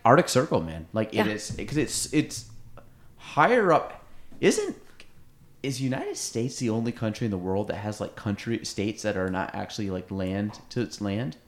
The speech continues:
Speaker 1: I don't know if that's
Speaker 2: I
Speaker 1: true or not. I'm tr-, I'm, I'm, I'm,
Speaker 2: Wait,
Speaker 1: like
Speaker 2: that don't have what?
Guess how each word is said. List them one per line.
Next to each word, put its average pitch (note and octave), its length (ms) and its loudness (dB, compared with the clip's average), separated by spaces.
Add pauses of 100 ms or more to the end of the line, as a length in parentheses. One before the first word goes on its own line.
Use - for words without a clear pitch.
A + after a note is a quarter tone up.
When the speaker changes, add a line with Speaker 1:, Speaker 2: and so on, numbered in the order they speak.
(3000)
Speaker 1:
I - 60 4
don't F#3 80 8
know G#3+ 60 4
if G3 40 2
that's F3+ 160 4
Speaker 2:
I A3+ 60 -2
Speaker 1:
true E3+ 120 4
or F3 40 6
not. G2 160 4
I'm G2+ 80 0
tr-, - 100 0
I'm, C3+ 160 6
I'm, D3 160 6
I'm, C#3+ 100 6
Speaker 2:
Wait, - 100 12
Speaker 1:
like - 80 2
Speaker 2:
that B3+ 180 8
don't B3+ 260 4
have B3+ 240 0
what? A#3+ 240 0